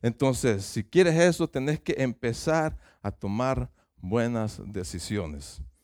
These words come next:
¿verdad? Y, y claro, que es, no es de la noche a la mañana, es todo un proceso, se necesita tiempo,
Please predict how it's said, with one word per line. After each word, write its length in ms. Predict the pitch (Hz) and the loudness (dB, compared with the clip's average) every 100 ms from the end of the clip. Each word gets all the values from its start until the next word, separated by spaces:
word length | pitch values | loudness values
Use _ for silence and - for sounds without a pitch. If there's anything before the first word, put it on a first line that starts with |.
| _ | _
¿verdad? 280 | 101 123 117 _ - | -4 -4 -8 _ -6
Y, 220 | 180 - | -6 -6
y 140 | 127 143 | -14 -16
claro, 580 | _ - 160 160 85 - - - | _ 0 2 2 -2 -8 -16 -8
que 260 | 104 92 113 | -2 0 0
es, 100 | - | -2
no 240 | 117 104 | -4 -2
es 100 | 117 | 0
de 80 | 131 | 0
la 160 | 135 104 | 0 0
noche 320 | 120 147 - | -2 -2 -2
a 20 | |
la 120 | 104 | -2
mañana, 360 | 90 98 156 139 | -4 -4 -2 0
es 160 | 147 - | -2 0
todo 280 | 160 190 | 0 0
un 100 | 180 | -2
proceso, 640 | 156 120 110 202 208 160 123 | -4 -6 0 4 4 2 -2
se 120 | 113 | -2
necesita 520 | 104 110 107 160 - | 0 -2 0 -2 -2
tiempo, 640 | 113 170 180 185 165 117 | -6 2 4 4 2 -6